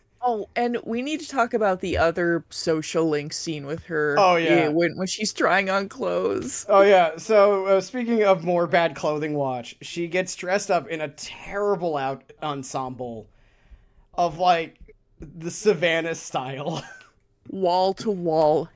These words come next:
Speaker 1: animal print. <laughs>
Speaker 2: It's so bad. <laughs> 'Cause you s-,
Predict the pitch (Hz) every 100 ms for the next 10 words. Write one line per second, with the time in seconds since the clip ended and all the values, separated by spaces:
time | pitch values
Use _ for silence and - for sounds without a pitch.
0 | _ 156 151 160 165 165 - - 156 143
1 | - - - 339 - - _ 269 254 -
2 | _ _ 196 185 - - 175 170 - -
3 | - - - - 233 - _ _ _ -
4 | _ _ - - _ _ _ - 339 330
5 | 254 339 320 285